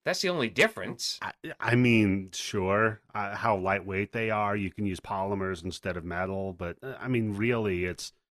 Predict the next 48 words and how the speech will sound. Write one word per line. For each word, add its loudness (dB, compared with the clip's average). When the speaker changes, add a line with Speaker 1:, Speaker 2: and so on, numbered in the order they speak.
Speaker 2:
not 0
that 0
much. -4
And -2
personally, 0
I'm 2
more 4
of -2
a 0
revolver 0
guy. -2
I -2
like -2
a -2
heavier 2
gun 0
anyway. 0
So, -2
I, -4
yeah, 0
these 6
guys 6
should -2
have -2
fucking 0
ta-, 0
taken -4
this -2
dude -4
out. -6
And 2
he's -2
saying 0
that. -2
Like, -2
Speaker 1:
Uh, 6
Speaker 2:
okay, 6
Speaker 1:
so 2
Speaker 2:
so 4
Speaker 1:
you 6
Speaker 2:
you 4
Speaker 1:
want 4
Speaker 2:
suck. 4
Speaker 1:
six 2
bullets -4
instead -2
of -10
twelve? -4